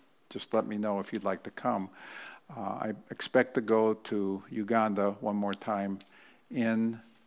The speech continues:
February, and I'm gonna keep going to Peru. In fact, I believe the Lord's called us to narrow our focus and concentrate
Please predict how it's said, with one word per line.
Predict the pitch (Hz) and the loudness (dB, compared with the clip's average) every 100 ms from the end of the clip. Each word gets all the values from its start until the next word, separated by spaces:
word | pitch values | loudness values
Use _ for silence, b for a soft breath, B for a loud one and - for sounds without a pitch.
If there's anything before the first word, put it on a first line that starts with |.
| _ _ _ _ - | _ _ _ _ 2
February, | 127 110 98 95 90 95 - | 4 4 4 0 -2 -4 -6
and | - 107 | -4 0
I'm | 104 | 0
gonna | 104 98 | 0 -2
keep | 95 - 147 | -2 4 4
going | - 120 117 | 6 4 4
to | 110 | 0
Peru. | - 123 110 117 | -2 0 2 0
In | |
fact, | 98 - 107 - | 0 4 4 4
I | 104 | 2
believe | 110 110 113 | 4 2 4
the | 117 | 2
Lord's | 110 110 104 | 4 2 0
called | - - 113 107 | -10 0 2 4
us | 104 - | 0 -2
to | - | -4
narrow | 98 101 110 113 107 | -2 0 2 4 4
our | 104 | 2
focus | - 110 98 95 - | 2 0 0 -4 -6
and | 107 - | -10 -4
concentrate | 117 107 - 104 - 107 | 0 0 -2 -8 0 -2